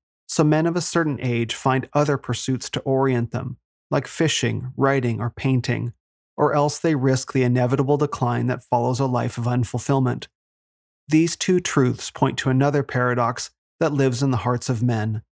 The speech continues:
The first, as I mentioned, is that defeat is considered shameful, even though we know it's part of the process. And the second paradox of being a man is that we long to achieve our goals,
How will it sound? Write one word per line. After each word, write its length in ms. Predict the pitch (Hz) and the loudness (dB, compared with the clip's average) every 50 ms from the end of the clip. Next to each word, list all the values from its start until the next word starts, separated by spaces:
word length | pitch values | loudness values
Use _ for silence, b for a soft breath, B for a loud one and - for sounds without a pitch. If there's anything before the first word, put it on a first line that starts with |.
| _ _ _ _ _ _ _ _ - | _ _ _ _ _ _ _ _ 0
The 80 | - 156 | 0 0
first, 480 | - - - 165 160 160 160 143 - - | 0 0 0 0 2 2 0 -2 -2 -2
as 160 | 165 147 165 | -2 0 2
I 80 | 160 | 2
mentioned, 600 | 156 139 127 120 123 120 - - 123 117 120 - | 2 2 2 2 2 0 0 0 0 0 -2 0
is 120 | - 123 107 | -2 -2 0
that 180 | 131 123 - - | 0 0 0 0
defeat 420 | 127 110 - - 156 147 143 - | -4 -4 -2 0 0 0 0 0
is 160 | - 131 - | -2 -4 -4
considered 520 | - - 127 120 - - 127 120 123 113 - | 0 0 0 0 2 0 0 0 0 0 0
shameful, 720 | - - - 147 147 151 143 127 - 120 113 - 151 - _ _ _ _ _ _ _ _ - | -2 0 2 2 4 4 2 2 0 -2 -2 -2 -4 -10 _ _ _ _ _ _ _ _ 2
even 260 | 147 147 139 147 143 | 4 4 6 6 6
though 160 | 135 131 127 | 6 6 4
we 140 | 127 127 127 | 4 4 2
know 320 | 123 123 131 127 123 120 117 | 2 2 2 2 2 2 0
it's 100 | - - | -2 -6
part 240 | - - 123 120 | -4 -2 -2 -2
of 60 | 120 120 | 0 -2
the 80 | 123 | -4
process. 720 | - _ - 143 135 131 - - 120 - - 127 - - - _ _ _ _ _ _ _ _ _ _ _ _ - | -6 _ 2 2 2 2 0 -4 -6 -6 -4 -6 -8 -8 -10 _ _ _ _ _ _ _ _ _ _ _ _ 0
And 160 | 143 143 147 | 2 2 2
the 60 | 143 | 2
second 420 | - - - 170 170 - 190 175 - | 0 0 -2 -2 0 0 -4 -4 -2
paradox 540 | - 123 120 117 120 120 120 117 - - | -2 -2 0 0 0 0 0 0 0 -2
of 140 | 127 123 113 | -2 -2 0
being 260 | 123 127 127 135 147 | 0 2 2 2 2
a 40 | 156 | 2
man 480 | 147 127 123 113 117 110 123 143 135 - - | 2 2 0 0 -2 -4 -6 -8 -8 -2 -2
is 120 | 139 117 | 0 2
that 140 | 151 139 131 | 2 2 2
we 80 | 143 | 2
long 380 | 131 131 131 131 135 143 147 143 | 0 2 2 2 2 2 0 -2
to 160 | - - 165 | -2 -2 -2
achieve 340 | 160 - - - 131 131 123 | -2 -2 -2 0 0 2 2
our 140 | 139 143 131 | 2 0 0
goals, 500 | 120 131 117 117 117 117 117 - - | 0 -2 0 0 0 -2 -4 -6 -8